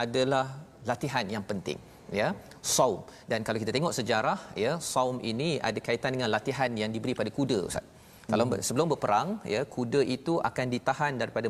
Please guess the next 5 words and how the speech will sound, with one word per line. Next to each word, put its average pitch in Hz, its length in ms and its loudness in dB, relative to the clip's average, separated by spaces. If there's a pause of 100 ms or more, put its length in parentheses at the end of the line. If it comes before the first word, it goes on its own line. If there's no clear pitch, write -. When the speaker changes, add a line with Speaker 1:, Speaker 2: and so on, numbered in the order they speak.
Speaker 1:
makan 143 220 0 (120)
minum, 113 260 2 (140)
dilatih, 151 560 0 (200)
dihenjut, 127 680 0 (460)
lari 151 240 4